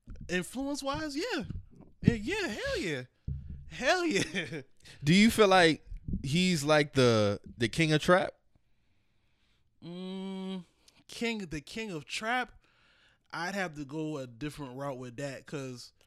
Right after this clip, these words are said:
Speaker 2: Even currently or all time?
Speaker 1: Nah, I wouldn't even, I, to me personally, I feel like the, the most well-rounded rapper to come out of the South is Rick Ross. That's my opinion.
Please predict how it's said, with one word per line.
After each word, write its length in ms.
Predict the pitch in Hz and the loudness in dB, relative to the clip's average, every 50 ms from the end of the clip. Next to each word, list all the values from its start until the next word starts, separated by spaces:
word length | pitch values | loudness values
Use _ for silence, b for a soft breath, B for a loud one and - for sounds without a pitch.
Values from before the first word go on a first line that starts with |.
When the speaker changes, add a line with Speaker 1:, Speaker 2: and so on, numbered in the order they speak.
| _ _ | _ _
Speaker 2:
Even 220 | 170 214 202 180 156 | 0 0 2 0 -2
currently 360 | - 190 185 170 147 147 135 | -2 -2 -2 -2 -2 -2 0
or 80 | 120 107 | 0 -2
all 140 | 110 123 120 | -2 -4 -6
time? 280 | - - 123 113 98 98 98 _ _ _ _ _ _ _ _ _ _ _ _ _ _ _ _ _ _ _ _ _ _ _ _ _ _ _ _ _ _ _ _ _ - | -8 -10 -14 -14 -14 -18 -20 _ _ _ _ _ _ _ _ _ _ _ _ _ _ _ _ _ _ _ _ _ _ _ _ _ _ _ _ _ _ _ _ _ -18
Speaker 1:
Nah, 500 | 139 147 156 160 147 139 131 127 120 - - | -14 -12 -10 -10 -10 -10 -10 -12 -12 -10 -4
I 120 | - 185 | -2 0
wouldn't 280 | 220 240 233 226 226 220 | 0 2 0 -2 -2 -6
even, 320 | 226 226 220 214 208 185 - _ - | -8 -8 -8 -8 -10 -14 -12 _ 0
I, 200 | 202 226 226 202 - 151 | 0 2 0 0 -6 -12
to 100 | - 190 | -12 -10
me 180 | 190 233 277 277 | -6 -4 -6 -4
personally, 500 | - - 240 254 277 262 269 269 262 214 | -4 0 2 2 2 2 0 -4 -4 -4
I 60 | 226 | -4
feel 180 | 226 - 240 226 | -4 -2 -2 -2
like 140 | 202 190 165 | -2 -2 -4
the, 200 | 175 165 156 151 139 | -6 -6 -6 -6 -6
the 120 | 165 160 | -6 -6
most 280 | 156 170 190 196 165 160 | -4 -2 -2 -2 -2 -4
well-rounded 800 | 147 156 175 185 190 185 165 156 170 185 190 196 180 180 131 127 | -6 -4 -2 -2 -2 -2 -4 -4 -4 -4 -4 -4 -6 -6 -8 -8
rapper 420 | 131 151 165 175 190 - 202 170 | -6 -2 -2 -2 -2 -2 -4 -6
to 80 | 147 143 | -6 -8
come 260 | - - 175 160 135 | -8 -8 -8 -8 -8
out 160 | 135 156 170 | -6 -6 -6
of 60 | 165 | -6
the 80 | 143 139 | -6 -8
South 380 | 135 - 175 175 180 180 139 135 | -10 -8 -6 -4 -6 -6 -6 -10
is 120 | 143 131 127 | -14 -10 -10
Rick 140 | 139 131 117 | -10 -10 -8
Ross. 380 | 139 131 127 120 117 - - _ _ _ _ _ _ | -8 -6 -6 -8 -10 -12 -18 _ _ _ _ _ _
That's 180 | - 139 143 131 | -12 -12 -10 -10
my 160 | 143 139 123 | -10 -12 -12
opinion. 380 | 123 - - 131 120 113 107 | -12 -14 -14 -16 -14 -16 -18